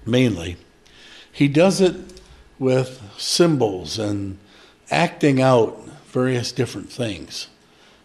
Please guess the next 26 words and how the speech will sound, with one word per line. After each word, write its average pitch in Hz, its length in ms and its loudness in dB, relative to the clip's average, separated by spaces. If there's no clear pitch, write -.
And 123 100 -4
we'll 127 100 2
look 131 200 2
at 120 80 0
a 107 40 -4
few 123 260 0
of 110 80 0
those. 92 300 -6
For 120 180 -6
example, 117 480 -2
he, 110 460 -4
um, 104 460 -6
takes - 260 0
a 135 40 -6
tile 123 520 2
and 113 100 -2
he 101 60 -4
s-, - 280 -10
artistically 127 760 0
draws 123 500 -2
on 117 200 -2
it 113 120 -6
the 107 80 -12
city 110 360 -6
of 101 60 -6
Jerusalem. 104 520 -10